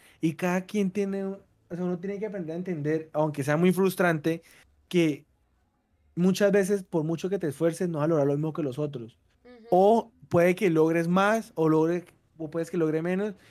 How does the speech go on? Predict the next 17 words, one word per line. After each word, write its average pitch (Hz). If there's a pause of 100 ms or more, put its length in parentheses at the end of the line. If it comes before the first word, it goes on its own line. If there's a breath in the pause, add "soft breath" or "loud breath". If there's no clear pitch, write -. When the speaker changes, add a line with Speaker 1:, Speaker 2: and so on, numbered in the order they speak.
(640 soft breath)
Speaker 1:
y 185
puede 175
que 202
lo 185
logres 175
en 165
diez 170
años 185
como 165
en 131
cinco. 160 (500 soft breath)
Cada 156
quien 165
tiene 165
su, 147
su 147
proceso. 143